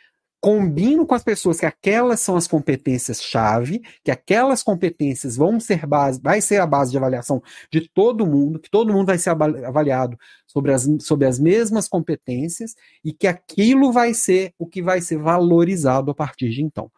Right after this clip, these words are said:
O importante é fazer boas escolhas. Pegar uma lista de duzentos e falar, "Tem que ser bom em tudo",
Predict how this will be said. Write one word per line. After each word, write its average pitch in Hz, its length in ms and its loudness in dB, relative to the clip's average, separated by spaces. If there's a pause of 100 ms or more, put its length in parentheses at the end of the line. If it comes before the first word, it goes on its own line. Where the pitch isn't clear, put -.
(120)
O 170 40 0
importante 233 420 0
é - 40 -2
fazer 233 300 -2
boas 180 460 0
escolhas. - 520 -12 (960)
Pegar 135 240 2
uma 180 160 6
lista 151 320 2
de 131 140 -4
duzentos 147 480 2
e - 40 -6
falar, 131 140 2
"Tem 175 300 0
que 175 100 -10
ser - 160 2
bom 135 220 2
em 120 100 2
tudo", 127 500 -4